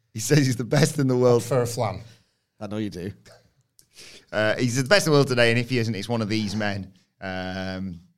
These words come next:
Speaker 1: but, you know, he talks about Hart's arrogance, saying he's gonna be better than anyone who comes after him.
Speaker 2: Amazing that.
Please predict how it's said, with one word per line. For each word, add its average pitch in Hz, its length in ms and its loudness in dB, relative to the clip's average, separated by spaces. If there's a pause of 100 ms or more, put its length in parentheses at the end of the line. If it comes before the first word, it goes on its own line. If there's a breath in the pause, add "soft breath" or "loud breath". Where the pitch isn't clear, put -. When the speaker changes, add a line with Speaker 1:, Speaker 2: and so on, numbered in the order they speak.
(380)
Speaker 1:
but, 76 240 -8
you 104 120 -8
know, 95 80 -6
he 90 60 -8
talks 107 200 -6
about - 380 -2
Hart's 104 360 -4
arrogance, 101 400 -4
saying 95 160 -4
he's 92 100 -6
gonna 98 180 -6
be 95 120 -4
better 90 220 -4
than 92 120 -6
anyone 95 280 -6
who 92 80 -8
comes 92 460 -12 (140)
after - 300 -18
him. 85 320 -10 (280)
Speaker 2:
Amazing 117 340 2
that. 98 200 -4